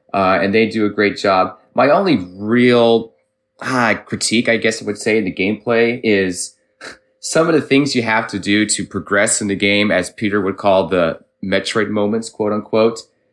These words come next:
uh, man, they can, you can really get stuck and they could really ruin the pace. 'Cause the game does a great job of maintaining that pace by being more linear and giving, you know, those action cues and stuff like that. But some of those little spots where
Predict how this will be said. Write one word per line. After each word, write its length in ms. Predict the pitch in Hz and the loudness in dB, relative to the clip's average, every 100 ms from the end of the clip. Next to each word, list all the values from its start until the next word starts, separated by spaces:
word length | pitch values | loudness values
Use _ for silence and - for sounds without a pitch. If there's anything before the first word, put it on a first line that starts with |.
| _ | _
uh, 280 | 95 98 87 | 0 2 2
man, 200 | 98 92 | 0 0
they 100 | 90 | 0
can, 400 | 113 135 110 90 - | 0 0 0 -2 -2
you 120 | 139 | 0
can 200 | 139 104 | 2 2
really 260 | 110 113 104 | 2 2 2
get 200 | 104 - | 0 -2
stuck 400 | - 101 92 92 | 0 0 0 0
and 160 | 90 | 0
they 80 | 101 | 0
could 260 | 101 85 87 | -2 -8 -2
really 220 | 104 95 | 0 -2
ruin 360 | 85 87 85 | -2 -2 -2
the 60 | 80 | -4
pace. 540 | - 90 80 - - - _ _ - | -4 -2 -2 -4 -8 -10 _ _ -4
'Cause 240 | 95 85 | -2 -2
the 60 | 101 | 0
game 180 | 139 143 | 0 2
does 120 | 110 | 0
a 40 | |
great 300 | 98 120 139 | 0 0 0
job 340 | - 110 123 104 | 0 2 2 2
of 120 | 98 | 0
maintaining 420 | 107 110 120 120 | 0 0 0 0
that 180 | 117 113 | 2 0
pace 240 | 120 123 - | 0 0 0
by 180 | 95 87 | 0 0
being 520 | 80 107 110 117 113 _ - | 0 0 4 2 0 _ -2
more 380 | 120 123 131 139 | 2 4 4 4
linear 560 | 135 139 139 135 135 135 | 4 4 4 4 4 2
and 520 | 101 92 87 87 85 | 2 2 0 -2 -2
giving, 280 | 117 123 113 | 0 2 2
you 80 | |
know, 100 | 113 110 | 2 2
those 240 | 107 104 - | 0 0 -4
action 380 | 101 - 110 | -4 -4 -4
cues 340 | 101 113 113 110 | -4 0 0 0
and 100 | 110 | 0
stuff 220 | 117 - | -2 0
like 160 | 110 - | -2 0
that. 340 | 107 113 - - _ _ | 0 0 -4 -20 _ _
But 140 | 101 101 | -2 0
some 220 | - 131 | 2 2
of 80 | 127 | 4
those 440 | 123 113 101 - - | 4 2 0 -10 -2
little 240 | 120 120 | 2 2
spots 600 | - - 110 104 85 - | 0 0 2 2 0 -4
where 600 | 98 98 95 92 90 - | 0 2 2 2 0 -4